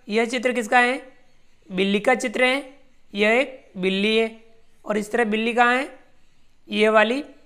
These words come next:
बिल्ली का चित्र है, एक जैसे चित्र हैं, हम इनका मिलान करेंगे। बिल्ली का हमने बिल्ली से मिलान किया,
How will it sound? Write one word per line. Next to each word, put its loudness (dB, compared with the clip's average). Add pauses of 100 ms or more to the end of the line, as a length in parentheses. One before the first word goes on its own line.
बिल्ली 0
का 2
चित्र -2
है, -4 (220)
एक 0
जैसे 2
चित्र -2
हैं, 0 (600)
हम -2
इनका 2 (420)
मिलान 2
करेंगे। 0 (4000)
बिल्ली 0
का 2
हमने -2 (420)
बिल्ली -2
से -4
मिलान 0
किया, -2